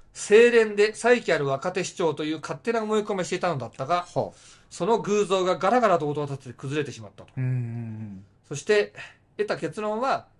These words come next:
Speaker 1: 確かに今までの市政にも問題あったのだろうが、という前提付きだが、
Speaker 2: はい。
Speaker 1: えー、ここが太字、太字っていうか、太字だね。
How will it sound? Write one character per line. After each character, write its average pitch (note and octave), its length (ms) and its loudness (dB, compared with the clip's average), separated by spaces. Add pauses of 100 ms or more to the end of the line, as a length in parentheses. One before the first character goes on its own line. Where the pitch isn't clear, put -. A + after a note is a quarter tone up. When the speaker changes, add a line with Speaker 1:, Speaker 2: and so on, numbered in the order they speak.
(340)
Speaker 1:
確 B3 260 -6
か A#3+ 120 -2
に F#3+ 100 -4
今 F#3 140 -2
ま A3+ 140 -2
で A3 80 -2
の F#3+ 120 -4
市 - 100 -10
政 A3 340 -2
に D#3 40 -8
も E3 60 -6
問 G3+ 140 -8
題 G#3 120 0
あ A3 60 2
っ A3+ 100 -6
た G#3 80 -8
の F#3 120 -6
だ E3+ 160 4
ろ G#3 180 0
う F3+ 60 -2
が、 F#3+ 260 -2
と A3+ 140 -8
い A#3 80 -8
う A#3+ 160 -8
前 F#3+ 300 -10
提 G#3+ 240 -4
付 G#3+ 240 -14
き - 20 -8
だ G#3 120 0
が、 G#3+ 340 -4
Speaker 2:
は B2+ 120 -4
い。 G2+ 80 -10 (800)
Speaker 1:
え A2+ 260 -14
ー、 - 20 -16
こ D3+ 140 -12
こ - 60 -14
が - 40 -8
太 G#3+ 280 2
字、 G#3 100 -6
太 F#3+ 240 -6
字 F3+ 80 -8
っ F3 40 -12
て - 180 -8
い - 40 -2
う - 40 -14
か、 G#2 260 -12
太 E3 200 -10
字 D#3 100 -10
だ D3 120 -4
ね。 D3 160 -14